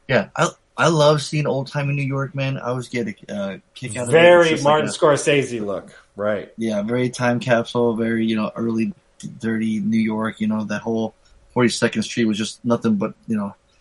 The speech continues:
Speaker 1: stuff like that. Just the cars, the look, the, the feel. You can almost smell New York there, right? It's just so
Speaker 2: Yeah.
Speaker 1: cool.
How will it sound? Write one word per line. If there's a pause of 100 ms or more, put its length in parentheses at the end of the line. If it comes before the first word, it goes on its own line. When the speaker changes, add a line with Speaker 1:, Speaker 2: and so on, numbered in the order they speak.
(120)
Speaker 1:
stuff
like
that.
Just
the
cars,
the
look,
the,
the
feel.
You
can
almost
smell
New
York
there,
right?
It's
just
so
Speaker 2:
Yeah.
Speaker 1:
cool.